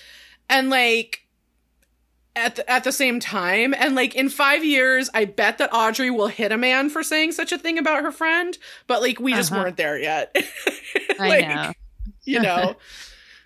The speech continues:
Speaker 2: Yeah.
Speaker 1: Um, I, I, like, I was waiting for Audrey to say something like, "Don't fucking talk about her like that." And then I was like, "Oh, right.
Speaker 2: I
Speaker 1: No,
Speaker 2: know.
Speaker 1: we were in two thousand one." <laughs>
Speaker 2: Yeah. Yeah.
Speaker 1: So.
Speaker 2: Um,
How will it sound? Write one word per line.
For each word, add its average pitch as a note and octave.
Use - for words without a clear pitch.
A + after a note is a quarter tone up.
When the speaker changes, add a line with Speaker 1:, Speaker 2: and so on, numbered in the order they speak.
Speaker 2:
Yeah. A#3
Speaker 1:
Um, A3+
I, C#4
I, D#4+
like, D4
I C#4
was E4+
waiting B3+
for A#3
Audrey G#3+
to G3+
say F#3+
something A3
like, A3
"Don't B3
fucking G4+
talk E3+
about F3
her F#3
like F#3
that." G#3
And G#3+
then G3
I F#3
was F#3+
like, G3+
"Oh, F#3
right. D#3
Speaker 2:
I G3+
Speaker 1:
No, E3+
Speaker 2:
know. G3
Speaker 1:
we G#3
were A3+
in G#3+
two C4+
thousand G3
one." F3
<laughs> -
Speaker 2:
Yeah. F3+
Yeah. -
Speaker 1:
So. D#3
Speaker 2:
Um, F#3+